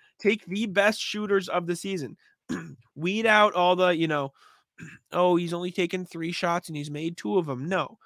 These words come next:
<clears throat> Right? Take who qualifies. <clears throat> Top eight shooters of the season. Let's see. Malcolm Brogdon, best shooter of the season. He should be in it. Isaiah Joe, he's in it.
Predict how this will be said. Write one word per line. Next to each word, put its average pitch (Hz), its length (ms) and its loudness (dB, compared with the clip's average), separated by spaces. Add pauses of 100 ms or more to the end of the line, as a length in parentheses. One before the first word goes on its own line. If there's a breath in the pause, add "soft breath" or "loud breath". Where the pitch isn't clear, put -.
(440 soft breath)
<clears throat> - 220 -10
Right? 185 300 -2 (360)
Take 160 300 -4
who 180 180 -2
qualifies. 165 760 4 (480 soft breath)
<clears throat> - 300 -20
Top 226 400 6
eight 180 240 4
shooters 190 380 -2
of 175 80 0
the 165 80 -4
season. 131 340 -6
Let's 165 180 -4
see. - 240 -8 (1040 loud breath)
Malcolm 160 380 8
Brogdon, 113 420 4 (360)
best 165 200 6
shooter 147 220 4
of 131 80 0
the 139 60 -10
season. 127 280 -8 (140)
He 175 180 -2
should 139 160 -2
be 120 140 -8
in - 80 -14
it. 78 80 -20 (340 soft breath)
Isaiah 170 440 6
Joe, 139 400 -2 (200)
he's 185 300 -4
in 131 100 -4
it. 113 120 -14